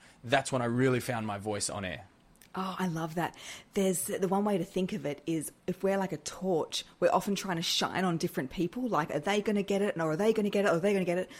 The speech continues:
Speaker 2: But if we just focus on charging our own batteries and producing the strongest light we can from the inside, then it's gonna shine, and whoever is right for us is gonna be there.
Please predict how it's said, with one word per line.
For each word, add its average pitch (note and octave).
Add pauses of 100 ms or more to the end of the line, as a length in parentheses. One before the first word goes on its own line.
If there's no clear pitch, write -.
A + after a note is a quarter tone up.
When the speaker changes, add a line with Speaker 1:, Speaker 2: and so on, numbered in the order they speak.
(180)
Speaker 2:
But F3+
if F3
we F#3+
just G3+
focus E3+
on D3+ (120)
charging D#3+
our C#3+
own D3
batteries C#3
and C#3+
producing D#3
the C#3+
strongest D3
light D3
we D3
can D3+
from C#3
the C#3
inside, E3 (560)
then E3+
it's F3+
gonna E3
shine, D3+
and D#3
whoever D#3 (920)
is F3+
right E3
for D#3
us -
is E3
gonna D3
be C#3+
there. -